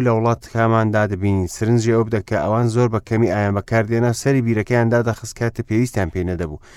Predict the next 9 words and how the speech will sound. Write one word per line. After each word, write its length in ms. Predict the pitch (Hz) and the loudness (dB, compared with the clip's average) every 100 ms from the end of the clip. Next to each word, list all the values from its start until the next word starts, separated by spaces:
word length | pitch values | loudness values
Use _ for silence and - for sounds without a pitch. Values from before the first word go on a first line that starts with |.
| - - - - - - - | -20 -20 -20 -20 -20 -8 0
هاوڕێ 200 | 156 156 | 4 6
من، 100 | 151 | 6
وەکو 320 | 139 147 - 143 | 6 2 2 0
دەزانیت، 380 | 135 123 131 143 | 2 4 4 4
ئێستا 300 | 120 - 143 143 131 123 | 0 0 2 2 0 0
لای 160 | 123 123 | 2 2
ئێمەش 280 | 131 127 123 117 113 | 2 2 2 -2 2
زۆر 180 | 127 90 | 2 2
ئاو 180 | 117 120 | 0 0